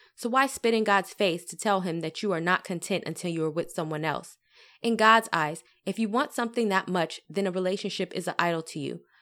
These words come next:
because it is something that you are saying you can't live without and cannot be happy without.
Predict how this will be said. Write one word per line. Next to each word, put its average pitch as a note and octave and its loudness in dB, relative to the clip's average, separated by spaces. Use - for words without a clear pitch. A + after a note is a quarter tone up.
because G#3 0
it F#3+ -2
is F#3+ -6
something G#3 -4
that A#3+ -4
you A3+ -4
are G#3 -2
saying F#3 -2
you E3 -6
can't F3 -4
live F3 -2
without E3+ -2
and F3 -10
cannot F#3 0
be F3+ -4
happy E3 2
without. C#3+ -4